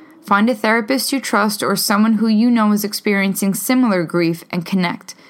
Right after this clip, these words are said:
Be honest with those you work with or live with if you need more time or support with a deadline or responsibility. Lastly, the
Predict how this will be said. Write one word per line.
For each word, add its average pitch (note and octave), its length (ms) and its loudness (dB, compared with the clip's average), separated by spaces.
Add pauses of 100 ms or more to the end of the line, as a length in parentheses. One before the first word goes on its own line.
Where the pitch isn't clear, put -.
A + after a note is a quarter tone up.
(120)
Be A3+ 160 2
honest C4+ 320 2
with G#3+ 160 -2
those G#3+ 240 2
you A3 100 2
work G3+ 280 0
with G#3+ 160 0
or G#3 120 0
live F#3+ 280 0
with F#3 260 -2
if G3+ 160 -2
you G#3 80 2
need A3+ 220 4
more A#3 180 2
time G3+ 420 0
or - 120 -2
support G3+ 480 -2
with - 140 -4
a F#3+ 40 -2
deadline E3+ 500 0
or E3+ 60 -2
responsibility. F3+ 1000 -4 (240)
Lastly, A#3+ 680 0
the G3+ 220 0